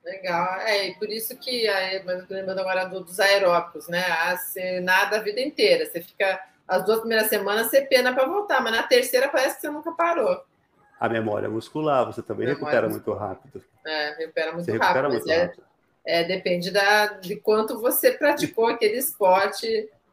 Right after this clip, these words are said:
Speaker 1: né,
Speaker 2: Por
Speaker 1: é,
Speaker 2: quanto
Speaker 1: anteriormente.
Speaker 2: tempo, por quanto
Speaker 1: É.
Speaker 2: tempo você manteve seu organismo sobre aquela pressão, sobre aquela
Speaker 1: É.
Speaker 2: atividade. Quanto
Speaker 1: É, eu
Speaker 2: menos tempo,
Speaker 1: É.
Speaker 2: mais você vai perder. Quanto mais tempo, menos você vai perder e mais rápido você vai recuperar.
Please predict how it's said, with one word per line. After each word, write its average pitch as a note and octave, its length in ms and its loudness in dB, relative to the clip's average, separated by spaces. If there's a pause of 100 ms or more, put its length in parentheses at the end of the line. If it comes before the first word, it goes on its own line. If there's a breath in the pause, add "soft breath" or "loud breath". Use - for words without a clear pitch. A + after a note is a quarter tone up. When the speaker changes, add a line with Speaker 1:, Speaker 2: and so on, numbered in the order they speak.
(160)
Speaker 1:
né, F#3 360 -2 (320)
Speaker 2:
Por C3+ 100 2
Speaker 1:
é, F#3 260 4
Speaker 2:
quanto - 180 6
Speaker 1:
anteriormente. A#3 480 8
Speaker 2:
tempo, D3 340 4 (380)
por C#3 180 -4
quanto E3 260 4
Speaker 1:
É. E3 100 2
Speaker 2:
tempo D#3 200 2
você D#3+ 240 2
manteve E3+ 580 2
seu F#3+ 180 2
organismo D#3 540 2
sobre D#3+ 540 0
aquela E3 240 0
pressão, F3+ 480 -2
sobre D3+ 300 2
aquela E3 200 4
Speaker 1:
É. D3 40 2
Speaker 2:
atividade. E3+ 600 -2 (880)
Quanto C#3+ 200 4
Speaker 1:
É, C3+ 100 4
eu C3 60 4
Speaker 2:
menos D3 560 2
tempo, F#3+ 520 -2 (400)
Speaker 1:
É. C3+ 60 -6
Speaker 2:
mais C3+ 260 6
você E3 100 -2
vai D#3+ 120 0
perder. D#3+ 380 -2
Quanto C#3 240 0
mais C#3+ 260 0
tempo, F3 240 -6
menos E3 200 -4
você E3 100 -4
vai D#3+ 80 0
perder E3+ 300 -4
e - 20 -2
mais F#3+ 240 -2
rápido E3+ 180 0
você F#3 80 -6
vai F3+ 100 0
recuperar. F#3 600 -6